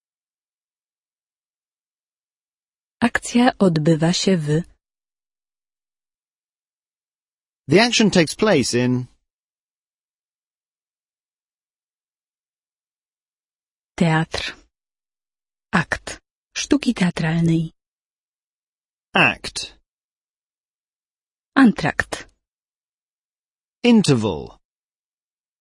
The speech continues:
Speaker 1: Sztuka teatralna.
Speaker 2: Play.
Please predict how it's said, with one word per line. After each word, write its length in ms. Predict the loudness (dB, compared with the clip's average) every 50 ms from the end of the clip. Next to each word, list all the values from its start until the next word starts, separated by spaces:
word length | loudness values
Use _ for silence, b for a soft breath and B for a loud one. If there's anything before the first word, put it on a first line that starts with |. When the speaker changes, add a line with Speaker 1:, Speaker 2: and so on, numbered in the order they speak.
| _ _ _ _ _ _ _ _ _ _ _ _ _ _ _ _ _ _ _ _ _ _ _ _ _ _ _ _ _ _ _ _ _ -12
Speaker 1:
Sztuka 500 | -4 -2 0 0 2 4 4 4 4 2
teatralna. 760 | 2 0 0 0 0 -2 -2 0 0 0 -2 -2 -4 -6 -10 _ _ _ _ _ _ _ _ _ _ _ _ _ _ _ _ _ _ _ _ _ _ _ _ _ _ _ _ -4
Speaker 2:
Play. 680 | 0 2 2 4 2 2 0 -2 -6 -10 -14 -18 _